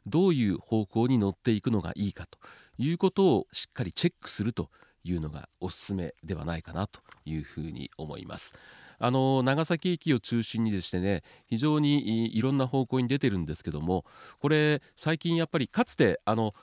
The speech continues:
各鉄道会社のアプリで列車走行位置がわかるのがいっぱいあるというお話をしたんですけども、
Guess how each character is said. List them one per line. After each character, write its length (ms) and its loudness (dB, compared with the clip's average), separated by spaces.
各 260 -2
鉄 280 0
道 200 6
会 200 4
社 180 -2
の 320 2
ア 140 4
プ 180 6
リ 180 4
で 240 0
列 240 4
車 160 0
走 240 6
行 160 8
位 20 10
置 140 2
が 100 6
わ 120 4
か 120 4
る 60 4
の 80 2
が 200 -2
い 80 2
っ 20 0
ぱ 180 2
い 40 6
あ 60 6
る 80 0
と 160 -8
い 140 2
う 100 4
お 40 4
話 340 0
を 80 2
し 100 -2
た 140 4
ん 80 0
で 80 -2
す 100 -10
け 60 -2
ど 100 -2
も、 260 4